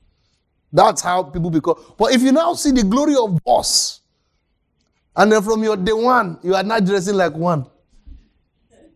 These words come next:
I say, you know, uh, <laughs> nobody will help you, nobody will bless you.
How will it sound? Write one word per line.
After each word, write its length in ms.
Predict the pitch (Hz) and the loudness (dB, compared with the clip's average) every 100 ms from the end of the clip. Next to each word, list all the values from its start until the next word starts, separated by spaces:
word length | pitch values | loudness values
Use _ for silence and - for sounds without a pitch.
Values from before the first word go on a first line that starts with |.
| _ - | _ -18
I 60 | |
say, 440 | 117 127 123 117 117 | -14 -12 -12 -12 -10
you 220 | 123 139 | -6 -4
know, 840 | 147 135 131 131 127 123 120 120 110 _ _ _ _ _ _ - _ 262 - - _ - 381 - - 247 - - _ _ _ | -4 -4 -4 -8 -8 -8 -10 -12 -18 _ _ _ _ _ _ -20 _ -20 -20 -20 _ -20 -18 -16 -16 -18 -20 -20 _ _ _
uh, 1120 | 147 147 147 147 147 143 143 143 143 143 143 135 _ _ _ _ _ | 2 4 4 0 0 0 0 -2 -2 -4 -8 -14 _ _ _ _ _
<laughs> 340 | 143 185 151 120 110 - _ _ - - _ _ _ _ _ _ _ _ _ _ - - 190 156 | -2 2 0 -2 -12 -20 _ _ -20 -20 _ _ _ _ _ _ _ _ _ _ -20 -4 0 2
nobody 360 | 160 147 143 | 2 -2 -4
will 140 | 139 120 | -6 -8
help 160 | 117 | -12
you, 80 | 117 | -14
nobody 300 | 127 117 113 | -14 -14 -16
will 120 | 107 | -18
bless 320 | 95 98 - | -20 -20 -20
you. 80 | - | -20